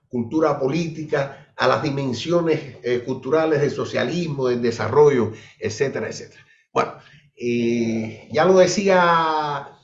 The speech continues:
em, ya lo decía Cira, eh, esta carta la envía desde Tanzania el Che a,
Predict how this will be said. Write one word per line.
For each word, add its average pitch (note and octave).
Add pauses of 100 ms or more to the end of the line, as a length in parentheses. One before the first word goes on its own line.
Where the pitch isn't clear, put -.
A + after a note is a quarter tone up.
(460)
em, A#2 (580)
ya C#3+
lo E3+
decía D3 (100)
Cira, G3+ (460)
eh, A2
esta F3+
carta E3+
la D#3
envía C#3+
desde B2
Tanzania E3 (1120)
el C3
Che E3+
a, A2